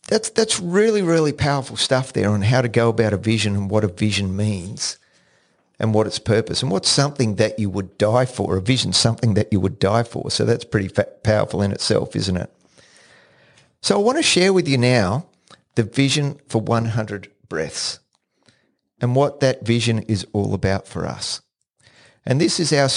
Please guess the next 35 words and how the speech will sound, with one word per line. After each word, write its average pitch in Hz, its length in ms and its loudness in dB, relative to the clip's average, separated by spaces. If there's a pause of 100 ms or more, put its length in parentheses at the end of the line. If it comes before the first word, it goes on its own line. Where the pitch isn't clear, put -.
(280)
this 175 200 0
is - 160 -2
the 156 80 -2
steering 127 500 0
of 104 120 -2
our 107 180 0
ship. - 420 -4 (1120)
And 156 140 0
I 190 60 2
went 226 200 2
through 160 260 2
with 151 140 0
the 139 80 -2
team 127 360 0
and 117 100 0
I 110 80 2
did 120 300 -4
that 110 260 0
vision. 107 440 -2
I, 131 200 0
I 160 60 4
did 202 220 0
a 165 80 2
lot 151 200 2
of 127 80 -4
this 113 220 0
on 123 120 2
my 117 220 2
own 113 320 2
'cause - 220 -4
I 113 100 4
needed 131 460 0
it 120 160 -4
to - 120 -6
just - 300 -4